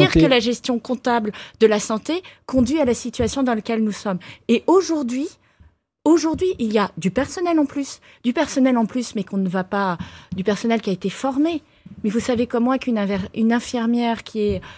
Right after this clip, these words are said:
Speaker 1: euh, dans, dans, prise en, qui prend en charge les patients covid, il faut cinq ans de formation. Un médecin qui est en réanimation, c'est treize à quatorze ans de
Speaker 2: On, on
Speaker 1: formation.
Speaker 2: entend, on entend
Speaker 1: C'est
Speaker 2: ces
Speaker 1: ça, la
Speaker 2: arguments
Speaker 1: réalité.
Speaker 2: régulièrement, Agnès Pannier-Runacher, mais justement, il y a, depuis quelques jours,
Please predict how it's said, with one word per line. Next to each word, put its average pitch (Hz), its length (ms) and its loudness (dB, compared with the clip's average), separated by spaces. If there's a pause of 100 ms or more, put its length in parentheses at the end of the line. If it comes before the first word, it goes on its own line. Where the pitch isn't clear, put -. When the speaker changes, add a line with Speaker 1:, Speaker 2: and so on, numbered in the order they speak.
(180)
Speaker 1:
euh, 185 340 2
dans, 214 380 0
dans, 202 420 -4
prise 262 260 0
en, 220 140 -4
qui - 120 -12
prend 277 240 -2
en 262 40 2
charge 240 300 -4
les 220 80 0
patients 208 280 -6
covid, 233 320 -4 (300)
il 196 60 -6
faut - 120 -4
cinq 277 380 -2
ans 370 100 -2
de 349 60 -8
formation. 214 560 -2 (720)
Un 226 100 4
médecin 285 540 4
qui 277 160 -2
est 233 40 2
en 220 100 2
réanimation, 220 800 -2 (300)
c'est 226 360 0 (220)
treize 277 340 0
à 240 80 0
quatorze 254 440 -2
ans 339 60 4
de - 40 2
Speaker 2:
On, - 20 0
on - 40 -2
Speaker 1:
formation. - 460 4
Speaker 2:
entend, 160 80 4
on 147 80 6
entend 160 240 6
Speaker 1:
C'est 156 60 2
Speaker 2:
ces 165 60 6
Speaker 1:
ça, 143 100 6
la - 140 6
Speaker 2:
arguments - 140 8
Speaker 1:
réalité. 202 200 6
Speaker 2:
régulièrement, 160 360 6
Agnès 147 220 4
Pannier-Runacher, 151 640 2
mais 147 240 4
justement, 156 420 2
il 147 80 2
y - 20 4
a, 139 60 0
depuis 131 280 -4
quelques 139 280 2
jours, 170 340 4